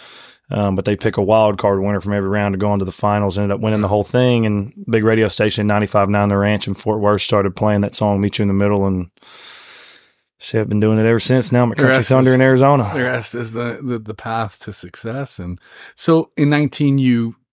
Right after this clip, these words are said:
Speaker 2: you signed your big deal, right, with Universal?
Speaker 1: I think so, eighteen or nineteen, something like that.
Speaker 2: Uh, so how did that come about, and how did you feel about it when, you know, all of a sudden now you're gonna sign with a major label?
Speaker 1: Yeah, that was, that was the goal all, all along for me. I knew,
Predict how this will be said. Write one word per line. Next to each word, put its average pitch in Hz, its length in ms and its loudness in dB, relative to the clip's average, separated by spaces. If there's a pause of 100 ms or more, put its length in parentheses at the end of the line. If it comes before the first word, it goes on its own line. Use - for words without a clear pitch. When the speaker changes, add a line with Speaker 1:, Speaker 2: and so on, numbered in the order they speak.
(120)
Speaker 2:
you 117 100 -6
signed 113 300 -4
your 110 100 -2
big 98 240 -6
deal, 85 240 -10
right, 92 260 -10
with 95 140 -12
Universal? 104 380 -6
Speaker 1:
I - 60 -6
think 151 120 2
so, 131 160 4
eighteen 127 340 2
or 123 60 2
nineteen, 123 400 0
something 127 200 -4
like 107 100 -8
that. 135 300 -4
Speaker 2:
Uh, 143 140 -6
so 143 280 0 (180)
how 165 160 0
did 143 80 -2
that 123 160 0
come 110 200 -2
about, 98 340 -4
and 101 360 -4 (760)
how 123 140 -2
did 113 140 -2
you 98 80 -4
feel 123 220 0
about 107 240 2
it 104 80 -6
when, 98 180 -4 (400)
you 117 60 -4
know, 104 80 -2
all 120 160 2
of 110 60 2
a 104 40 -4
sudden 110 140 -2
now 110 120 2
you're 110 100 0
gonna 104 100 -2
sign 104 180 -2
with 95 120 -4
a - 20 -4
major 95 300 -2
label? 95 420 -4 (400)
Speaker 1:
Yeah, 160 140 2
that 202 100 4
was, 120 200 0
that 170 100 4
was 170 140 2
the 127 40 0
goal 135 240 4
all, 117 300 2
all 120 220 2
along 113 260 2
for 104 140 -8
me. 104 180 -2
I 104 60 0
knew, 120 360 2